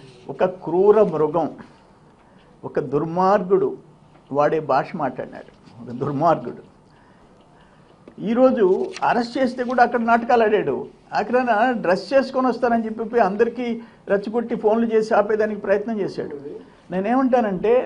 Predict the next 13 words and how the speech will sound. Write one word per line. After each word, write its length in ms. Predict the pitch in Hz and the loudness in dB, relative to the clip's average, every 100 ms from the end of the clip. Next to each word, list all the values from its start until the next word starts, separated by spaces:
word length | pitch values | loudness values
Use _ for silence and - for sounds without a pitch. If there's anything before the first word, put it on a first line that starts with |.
| - 160 | -4 -6
నువ్వు 200 | 262 330 160 | -6 -2 2
గన్నవరం 580 | 175 233 277 269 254 262 262 - - - - 185 | 2 4 6 6 6 0 -4 -10 -20 -20 -6 0
పార్టీ 340 | 208 220 269 254 | 2 0 -6 2
కార్యాలయం 480 | 214 214 220 208 202 190 | 4 4 4 4 2 -2
మీద 180 | 196 208 | -4 0
చేసిన 280 | 202 196 185 165 127 | -2 0 -2 0 6
దాడి 300 | 160 214 190 - - _ - 156 | 6 6 2 -4 -14 _ -10 -4
ఎప్పుడన్నా 360 | 233 240 254 247 | 0 0 0 -2
చూసామా? 440 | 220 233 247 185 160 - - - - _ - - 180 | -4 2 2 4 0 -2 -12 -20 -20 _ -20 -4 2
కార్లు 360 | 202 302 311 247 | 4 4 2 -2
తగలబెట్టించావు, 760 | 220 247 233 220 - 170 120 - - - 131 | 0 0 -2 -4 -2 -2 -2 -6 -18 -6 -4
మొత్తం 280 | 233 - 294 262 | -4 0 -2 0
ఫర్నిచర్ 500 | 196 240 269 277 196 | -2 -2 -4 -4 0